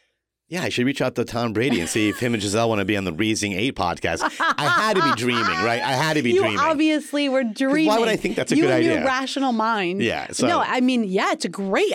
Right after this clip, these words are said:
Speaker 2: idea. Let's get
Speaker 1: we'd
Speaker 2: them
Speaker 1: get
Speaker 2: on
Speaker 1: some
Speaker 2: the
Speaker 1: views.
Speaker 2: podcast. I think we, we might increase our listenership from six to maybe, like, six thousand
Speaker 1: So,
Speaker 2: overnight.
Speaker 1: Giselle, how do I, how do we get our girls into modeling? I mean, what do we talk
Speaker 2: <laughs> What
Speaker 1: about
Speaker 2: do
Speaker 1: with
Speaker 2: you
Speaker 1: these
Speaker 2: talk
Speaker 1: people?
Speaker 2: about?
Speaker 1: How does it
Speaker 2: Aren't
Speaker 1: feel
Speaker 2: they
Speaker 1: to leave the Catholic faith?
Speaker 2: Catholic?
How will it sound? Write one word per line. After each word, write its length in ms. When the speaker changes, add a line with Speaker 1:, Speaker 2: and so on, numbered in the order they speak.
Speaker 2:
idea. 480
Let's 280
get 120
Speaker 1:
we'd 100
Speaker 2:
them 40
Speaker 1:
get 120
Speaker 2:
on 40
Speaker 1:
some 160
Speaker 2:
the 80
Speaker 1:
views. 260
Speaker 2:
podcast. 340
I 100
think 180
we, 260
we 260
might 420
increase 460
our 80
listenership 640
from 160
six 420
to 80
maybe, 400
like, 400
six 280
thousand 560
Speaker 1:
So, 100
Speaker 2:
overnight. 220
Speaker 1:
Giselle, 460
how 180
do 100
I, 120
how 100
do 80
we 60
get 140
our 180
girls 360
into 180
modeling? 920
I 60
mean, 160
what 80
do 80
we 80
talk 260
Speaker 2:
<laughs> 40
What 80
Speaker 1:
about 100
Speaker 2:
do 60
Speaker 1:
with 60
Speaker 2:
you 60
Speaker 1:
these 140
Speaker 2:
talk 100
Speaker 1:
people? 120
Speaker 2:
about? 260
Speaker 1:
How 120
does 160
it 60
Speaker 2:
Aren't 100
Speaker 1:
feel 240
Speaker 2:
they 80
Speaker 1:
to 120
leave 260
the 60
Catholic 340
faith? 300
Speaker 2:
Catholic? 320